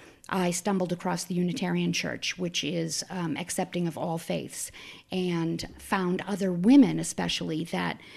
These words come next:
had been excluded from their traditional,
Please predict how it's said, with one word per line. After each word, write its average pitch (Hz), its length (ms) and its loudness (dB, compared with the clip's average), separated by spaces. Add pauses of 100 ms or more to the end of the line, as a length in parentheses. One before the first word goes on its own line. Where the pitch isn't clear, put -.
(240)
had 175 320 -2
been 175 360 0
excluded 175 840 0
from 170 520 0 (280)
their 175 280 2
traditional, 170 800 -2